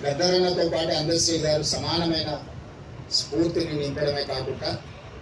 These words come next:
వారు రచించిన జయ జయ హే తెలంగాణ, తెలంగాణ రాష్ట్ర ఏర్పడ్డ పది సంవత్సరాల తర్వాత రాష్ట్ర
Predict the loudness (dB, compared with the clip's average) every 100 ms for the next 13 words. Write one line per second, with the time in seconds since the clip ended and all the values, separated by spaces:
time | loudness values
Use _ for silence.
0 | -14 -16 -16 -16 -16 -16 -16 -16 -12 -4
1 | 0 4 4 4 4 6 4 6 4 4
2 | 2 2 2 0 2 4 4 2 0 0
3 | 0 -2 -2 -4 -10 -14 -16 -16 -16 -16
4 | -16 -16 -14 -16 -16 -16 -16 -16 -16 -16
5 | -16 -16 -16 -16 -12 0 2 4 4 4
6 | 4 4 4 2 2 2 2 2 2 2
7 | 2 2 2 0 0 2 0 0 0 0
8 | 0 0 -2 -6 -14 -14 -14 -16 -14 -14
9 | -14 -14 -14 -14 -14 -14 -14 -14 -14 -16
10 | -16 -16 -16 -16 -14 -8 -2 2 2 4